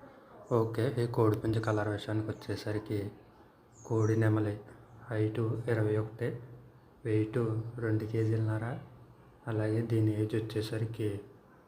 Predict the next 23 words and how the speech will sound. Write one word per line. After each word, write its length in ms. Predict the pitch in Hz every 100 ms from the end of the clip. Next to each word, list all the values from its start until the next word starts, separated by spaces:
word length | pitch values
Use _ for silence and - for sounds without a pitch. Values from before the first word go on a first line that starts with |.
| -
పదిహేను 380 | 113 110 113 110
నెలలుగా 420 | 110 104 107 107 113
బ్రదర్ 380 | 113 107 104
అయితే 220 | 107 107 131
చెప్పడం 420 | 127 - 110 110
జరిగింది. 420 | 101 98 95 - - - - - - - - - - - - -
అలాగే 300 | 110 107 110
దీని 320 | 113 113 113
కాస్ట్ 360 | 113 104 104 123
వివరాలకు 460 | 113 113 113 113
వచ్చేసరికి 680 | 110 - 104 - 110 110 107 101 - - - - - - - -
నాలుగు 360 | 113 107 107 107
వేల 200 | 107 107
రూపాయలుగా 640 | 110 113 107 110 117 143
బ్రదర్ 440 | - 110 104 110
చెప్పడం 340 | 113 107 107 107
జరిగింది. 400 | 101 98 95 104 - - - - - - - - 117
ఇది 200 | 113 110 107 - - -
ఒకసారి 420 | 110 - 107 110
అయితే 320 | 110 110 113
విన్ 300 | 107 107 110
అయిందని 480 | 107 107 107 113 110 110 - - - - - - - - - 117
బ్రదర్ 380 | 110 110 110